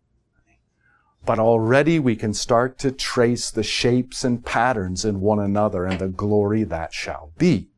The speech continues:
Okay. This is, I mean, <sighs> this is why there's the forgiveness of sins. <laughs> Because without the forgiveness of sins, we wouldn't have any of this.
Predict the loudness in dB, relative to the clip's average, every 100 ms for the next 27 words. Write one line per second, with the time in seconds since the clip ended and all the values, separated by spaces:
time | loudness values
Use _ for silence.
0 | _ _ _ _ -20 -20 -20 -20 0 4
1 | 4 4 4 4 2 -8 -20 -14 -14 -16
2 | _ _ _ _ -6 -4 -6 _ _ _
3 | _ _ _ _ -10 -6 -6 -4 0 2
4 | 2 0 -2 -6 -6 -8 -10 -12 -10 -8
5 | -8 -10 -10 -6 -4 -4 -2 -2 0 -2
6 | 0 0 0 -4 -18 -6 -2 4 6 8
7 | 6 6 4 6 6 6 2 6 6 8
8 | 6 8 6 6 6 8 8 6 0 -8
9 | -8 -10